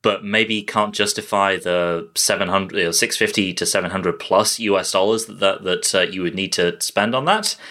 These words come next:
I think the three T is gonna get you probably maybe ninety, eighty to ninety percent of that experience. The, uh, the camera was the big thing that surprised me, because on paper it is, um, really nothing special in terms of sensor or optics,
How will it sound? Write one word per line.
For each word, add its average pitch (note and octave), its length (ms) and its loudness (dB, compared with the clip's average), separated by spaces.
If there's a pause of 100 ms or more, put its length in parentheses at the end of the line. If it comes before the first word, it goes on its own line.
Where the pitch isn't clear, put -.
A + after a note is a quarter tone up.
(240)
I B2 60 0
think A3+ 160 2
the F#3+ 60 -10
three E3+ 200 2
T E3 220 0
is D3 100 2
gonna A2 180 2
get A2 140 0
you G2 80 -10
probably A2+ 580 0 (200)
maybe G#2+ 340 0
ninety, G#2 540 0
eighty G#2 340 2
to F#2+ 140 0
ninety G2 240 0
percent A2 240 0
of A#2 40 0
that A2 100 2
experience. D3+ 680 0 (320)
The, - 240 0
uh, G#2+ 160 2
the A2 140 -4
camera B2 360 -2
was B2+ 160 -4
the A2 60 -8
big A2+ 180 0
thing B2+ 140 -2
that A#2 60 -2
surprised A2 500 0
me, C3 260 -2 (420)
because G#2+ 420 4
on G2 180 -2
paper G#2+ 360 2
it F#2+ 140 0
is, F2+ 380 0 (500)
um, F#2+ 540 0
really A#2 400 2
nothing G2 680 -2
special - 680 2
in F2+ 80 0
terms F#2 240 -2
of F2+ 100 -4
sensor G2+ 380 0
or F2+ 100 2
optics, - 580 0